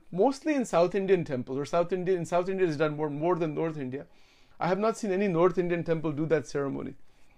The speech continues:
But in South Indian, in, in South, uh, South, uh, uh, traditions, uh, this is done quite often.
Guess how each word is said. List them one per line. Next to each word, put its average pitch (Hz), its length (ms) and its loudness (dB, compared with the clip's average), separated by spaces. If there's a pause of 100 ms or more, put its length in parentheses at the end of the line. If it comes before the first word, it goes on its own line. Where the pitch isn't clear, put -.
(960)
But 156 100 -4
in 160 100 -2
South 196 300 0
Indian, 190 480 0
in, 180 380 0
in 160 140 -2
South, 170 380 -2
uh, 165 300 0
South, 170 460 2
uh, 156 180 4 (100)
uh, 151 100 -2
traditions, 156 760 -4 (460)
uh, 156 80 2
this 160 180 -6
is 190 80 0
done 165 220 4
quite 156 240 2
often. 147 380 0